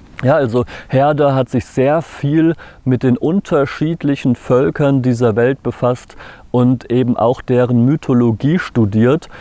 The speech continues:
beziehungsweise analysiert, welche,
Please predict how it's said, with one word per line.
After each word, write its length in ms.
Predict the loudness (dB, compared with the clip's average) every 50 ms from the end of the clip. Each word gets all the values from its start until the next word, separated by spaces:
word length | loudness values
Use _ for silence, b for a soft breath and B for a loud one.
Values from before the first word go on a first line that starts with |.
| B B B B
beziehungsweise 1080 | -6 -6 -2 0 2 2 2 0 0 0 0 2 2 2 0 0 0 0 2 2 2 2 2
analysiert, 880 | 0 2 2 2 4 2 2 2 0 0 0 0 2 2 0 0 -4 -10
welche, 800 | -8 -4 -2 0 2 2 0 -2 -4 -4 0 0 2 2 0